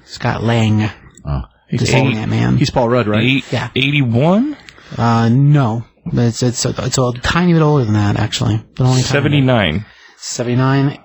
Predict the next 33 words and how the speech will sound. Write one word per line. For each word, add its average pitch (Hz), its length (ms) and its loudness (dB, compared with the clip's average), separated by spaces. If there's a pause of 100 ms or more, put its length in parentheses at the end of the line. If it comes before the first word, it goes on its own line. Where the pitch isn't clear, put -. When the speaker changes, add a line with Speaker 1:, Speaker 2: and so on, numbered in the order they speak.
(300)
Speaker 1:
Is - 80 -2
correct. 131 320 -2
Speaker 4:
Yeah. 101 220 0 (220)
Speaker 3:
So 127 160 0
did 131 80 2
they 131 120 2
let 127 360 0
the 113 160 2
first 131 280 -2
Ant-Man 120 300 0
go 113 120 0
stagnant? 123 640 0
Like, 110 200 -2 (320)
didn't 120 200 -2
hear 120 140 0
anything 127 320 -2
from 131 220 0
him? 131 100 0
And 170 80 4
Speaker 1:
No. 147 260 2 (420)
So 190 120 0
the 180 80 4
way 185 100 4
Speaker 3:
Or - 60 2
was 135 180 2
it 123 100 2
all 117 140 2
the 113 80 0
way 110 140 2
Speaker 1:
in 110 60 2
Speaker 3:
up? 185 160 4
Speaker 1:
the 170 60 6
movies? 196 640 4